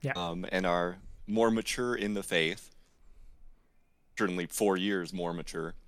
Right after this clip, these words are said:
Speaker 2: in the faith than back then.
Speaker 1: Yeah, and that should go for all of us. I mean, we, the, doing this podcast has,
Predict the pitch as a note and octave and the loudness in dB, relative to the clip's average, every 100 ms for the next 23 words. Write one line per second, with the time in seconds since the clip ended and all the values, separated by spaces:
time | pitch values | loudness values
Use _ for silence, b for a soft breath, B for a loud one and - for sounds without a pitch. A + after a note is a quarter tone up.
0 | - F#2+ D#2+ E2+ D#2+ - D#2+ D2+ C#2+ D2+ | -16 -14 -6 -4 -4 -2 -2 -2 2 2
1 | - D#2+ D2 - _ _ _ - - - | 2 -2 -2 -12 _ _ _ -4 -4 -6
2 | - G3 G#3 - - G#3 D3 B2 - A#2+ | 2 6 8 6 2 4 6 6 6 8
3 | A#2 B2 B2+ B2 C#3+ C#3+ A#2 A#2+ C3 C3+ | 10 10 8 2 -4 -4 -4 0 0 -2
4 | B B - F3 E3+ A3 E3 D#3+ C#3 C3 | B B 6 8 10 10 10 8 10 10
5 | B2+ A#2 - B2 A#2 - | 10 6 6 2 2 -4